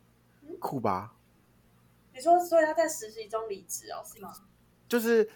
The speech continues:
Speaker 2: 因为他在外面实习，然后他就是觉得，因为在，对于他来说，他觉得好像就是只有学到什么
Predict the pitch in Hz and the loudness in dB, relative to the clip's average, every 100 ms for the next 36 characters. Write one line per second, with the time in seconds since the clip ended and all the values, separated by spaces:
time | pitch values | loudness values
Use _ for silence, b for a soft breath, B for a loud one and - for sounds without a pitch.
0 | B 196 190 175 175 160 165 160 151 - | B 2 6 6 6 6 4 4 0 -4
1 | 113 117 110 95 113 131 135 143 139 135 | -8 -8 -10 -8 -4 -2 -2 -4 -4 -4
2 | 135 123 104 95 98 92 b b b 208 | -6 -8 -8 -4 -6 -8 b b b 4
3 | 208 - 208 - - 180 151 160 139 131 | 4 2 2 2 4 4 6 6 6 2
4 | - 131 143 143 120 117 110 104 - 101 | 0 -2 0 -2 -4 -2 -2 -4 -4 -4
5 | 101 139 139 131 139 123 - 117 117 - | 0 0 -2 -4 -2 -4 0 2 2 0
6 | - B - 127 127 120 90 | -18 B 0 4 4 2 -6